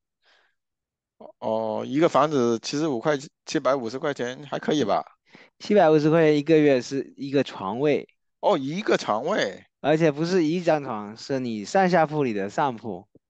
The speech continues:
Speaker 1: 这样就有点太过分了吧？
Speaker 2: 啊，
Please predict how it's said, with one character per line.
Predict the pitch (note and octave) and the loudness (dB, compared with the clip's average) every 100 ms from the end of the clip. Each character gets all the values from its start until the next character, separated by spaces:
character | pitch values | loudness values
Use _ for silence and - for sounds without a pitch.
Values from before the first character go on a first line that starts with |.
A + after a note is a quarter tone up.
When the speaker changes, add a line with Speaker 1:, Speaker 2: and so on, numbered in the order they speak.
| _ _ _ _ _ _ _ _ _ _ _ _ _ _ | _ _ _ _ _ _ _ _ _ _ _ _ _ _
Speaker 1:
这 | - D3+ E3 | -8 -2 0
样 | D#3+ C#3+ | 2 2
就 | D3 | 0
有 | C3+ | -2
点 | C3+ A2+ | -2 -2
太 | C#3+ | -2
过 | C3+ C#3 | -2 -4
分 | C#3+ C3 | -4 -4
了 | |
吧？ | G#2+ G2 F2 D#2+ A#2 | -2 -2 -4 -8 -8
Speaker 2:
啊， | A#2 A2 F2 | -6 -6 -8